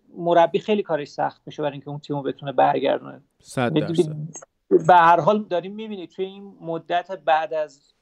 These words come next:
Speaker 1: مویس مربیای کوچیکی نیومدن یونایتد، ولی اینکه بتونن ذهنیت اون تیم رو عوض کنن.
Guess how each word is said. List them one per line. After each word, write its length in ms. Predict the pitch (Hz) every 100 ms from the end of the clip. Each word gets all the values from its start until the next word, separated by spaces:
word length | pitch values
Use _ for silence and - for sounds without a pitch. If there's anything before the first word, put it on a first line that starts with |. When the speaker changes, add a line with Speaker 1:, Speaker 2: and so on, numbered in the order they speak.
| _ _ _
Speaker 1:
مویس 840 | 156 160 165 156 170 190 233 - -
مربیای 760 | 160 160 156 160 165 208 233 _ _
کوچیکی 460 | - 165 208 208
نیومدن 600 | 233 226 247 214 156 147
یونایتد، 440 | 143 139 135 127 -
ولی 220 | 131 165 202
اینکه 200 | 220 214
بتونن 380 | 226 226 233
ذهنیت 520 | 214 190 165 180 208 226
اون 160 | 208
تیم 260 | - 165 156
رو 80 | 165
عوض 380 | 160 156 156
کنن. 340 | - 160 190